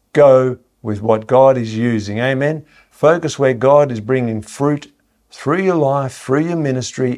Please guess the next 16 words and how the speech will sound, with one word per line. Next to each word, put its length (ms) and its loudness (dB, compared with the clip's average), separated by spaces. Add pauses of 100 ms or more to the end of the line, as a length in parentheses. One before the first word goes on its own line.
in 180 -4
your 140 -6
church, 600 -2 (420)
wherever 680 -2
it 80 0
is, 380 -4 (400)
and 300 -10
that's 280 -8
where 140 2
you 100 -2
put 300 -6
your 220 -6
energy. 520 -6
Amen? 400 -4 (420)
Let 480 0
go 500 2